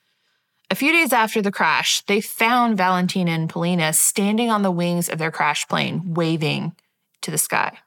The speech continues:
But it wasn't until ten days later, after surviving alone in the freezing Siberian wilderness,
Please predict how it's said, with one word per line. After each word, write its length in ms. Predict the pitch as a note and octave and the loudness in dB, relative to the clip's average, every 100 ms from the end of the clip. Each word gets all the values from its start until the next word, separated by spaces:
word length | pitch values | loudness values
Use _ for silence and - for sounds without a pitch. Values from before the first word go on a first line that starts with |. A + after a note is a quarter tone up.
| _ _ _ _ - - - - | _ _ _ _ -20 -20 -20 -6
But 120 | G3+ | 0
it 80 | G3+ | 2
wasn't 300 | A3 C4 E4 | 2 0 0
until 280 | D4+ A#3+ G#3 | 0 0 -2
ten 340 | - - A#3 A3+ | -4 -2 0 0
days 320 | A3 G#3 - | 0 0 0
later, 420 | F#3+ E3 D3+ D3 F3 | 0 0 -2 -2 -6
after 260 | - G3+ | -4 -4
surviving 560 | G3 G#3+ F#3+ G3 A3 A#3 | -2 -2 0 0 0 -2
alone 380 | G#3 F#3 F3+ F3+ | 0 0 0 0
in 100 | E3+ | -2
the 60 | |
freezing 640 | D#3+ - A3 A#3 A#3 B3 A3+ | -4 -6 -2 -2 -2 -2 0
Siberian 580 | G#3 F#3+ F#3 F3+ F3 | 0 0 0 0 0
wilderness, 640 | E3 D#3+ D3+ C#3+ A#2+ - | 0 -2 -2 -4 -4 -4